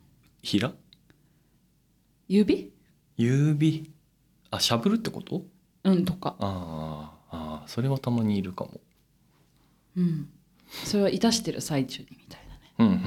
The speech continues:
Speaker 1: ん、うん、うん。
Speaker 2: それ単体っていうよりかはみたいな。
Speaker 1: ああ、確かに確かに、そういうことね。
Speaker 2: だから、だからそうやってさ、こう、<laughs> なんていうの、オプションみたいなさ、
Speaker 1: はい、はい。
Speaker 2: 感じだと思ってて。
Speaker 1: はいはい。
Speaker 2: だか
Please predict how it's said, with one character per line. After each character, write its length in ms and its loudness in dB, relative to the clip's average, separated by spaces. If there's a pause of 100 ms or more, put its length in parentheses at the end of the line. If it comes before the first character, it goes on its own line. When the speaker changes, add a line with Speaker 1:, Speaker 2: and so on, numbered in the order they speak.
Speaker 1:
ん、 60 2
う 100 -2
ん、 20 -2
う 40 -2
ん。 20 0
Speaker 2:
そ 120 0
れ 140 4
単 300 6
体 200 4
っ 100 -6
て 100 -4
い 20 0
う 40 2
よ 60 2
り 60 2
か 60 6
は 400 6
み 60 4
た 60 4
い 40 4
な。 100 4
Speaker 1:
あ 40 2
あ、 40 0
確 220 -4
か 100 0
に 100 2
確 220 -8
か 60 -12
に、 120 -6
そ 100 -10
う 60 -4
い 20 -10
う 40 -20
こ 60 -20
と 100 -14
ね。 220 -8 (640)
Speaker 2:
だ 60 -12
か 40 -2
ら、 60 0
だ 80 0
か 40 -10
ら 60 -8
そ 200 4
う 40 6
や 100 4
っ 40 -4
て 120 -2
さ、 240 0
こ 420 -8
う、 40 -20 (420)
<laughs> 420 -12
な 60 4
ん 60 0
て 140 -2
い 20 0
う 20 0
の、 100 -2 (120)
オ 100 4
プ 160 -6
シ 160 4
ョ 120 4
ン 40 0
み 100 0
た 100 2
い 100 -8
な 100 -4
さ、 160 0
Speaker 1:
は 60 2
い、 20 0 (240)
は 80 -4
い。 80 -18 (180)
Speaker 2:
感 200 -2
じ 100 -2
だ 160 2
と 120 -2
思 140 2
っ 20 0
て 140 -6
て。 180 -2
Speaker 1:
は 80 4
い 60 4
は 60 -2
い。 60 -10
Speaker 2:
だ 60 -4
か 80 -8